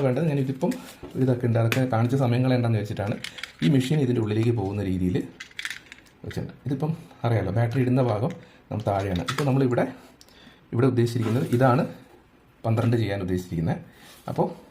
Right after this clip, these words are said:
അതിനനുസരിച്ച് സ്ക്വയർ ഉണ്ട്. അപ്പോൾ ആ സ്ക്വയറിലേക്ക് നമ്മൾ ഇത് വെച്ച് കൊടുക്കുക.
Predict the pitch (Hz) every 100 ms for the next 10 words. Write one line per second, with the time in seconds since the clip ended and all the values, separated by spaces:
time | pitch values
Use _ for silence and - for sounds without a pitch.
0 | - - - 120 123 117 - 165 165 107
1 | 101 98 90 - - _ - - - 151
2 | - - - 113 117 113 117 117 123 110
3 | 123 135 - - - - - - 117 -
4 | - - 98 - -